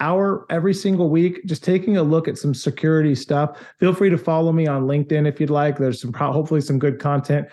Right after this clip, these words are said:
that you can gather and glean from there as well. Um, you know, we've also got a couple of, of, of podcast and learning stuff. We have Blackpoint Command,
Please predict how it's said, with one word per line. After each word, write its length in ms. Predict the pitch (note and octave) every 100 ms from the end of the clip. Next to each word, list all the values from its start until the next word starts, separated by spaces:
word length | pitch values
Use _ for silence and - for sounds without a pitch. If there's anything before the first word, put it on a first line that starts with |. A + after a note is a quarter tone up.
| - _
that 180 | D#3 -
you 80 | D3+
can 160 | C#3+ C3+
gather 340 | C#3 C#3 C#3
and 140 | C3
glean 240 | B2 C#3+ C3+
from 180 | C#3 C3+
there 200 | C3+ B2+
as 120 | A2
well. 460 | B2 C#3+ C#3+ C#3+ - -
Um, 320 | D3+ D#3 D#3
you 60 | D#3+
know, 80 | D#3
we've 160 | D3+
also 240 | E3 E3+ E3
got 160 | D#3+
a 80 | D3
couple 420 | - D#3 D#3+ D3
of, 240 | D3 C#3+ C3+
of, 180 | D3 C3
of 200 | - C3
podcast 640 | - D#3 D#3 - D#3 D3 D3
and 120 | C3
learning 280 | D3 D3+ C3+
stuff. 260 | D#3 C#3+
We 80 | D3+
have 140 | B2+
Blackpoint 500 | C#3+ D3 D3 D#3+ D3+
Command, 500 | - C#3 C#3 C#3+ D3